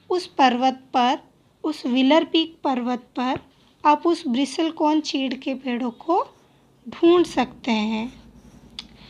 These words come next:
That are over four thousand years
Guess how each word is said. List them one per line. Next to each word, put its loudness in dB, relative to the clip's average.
That 4
are 6
over -2
four 6
thousand 2
years 0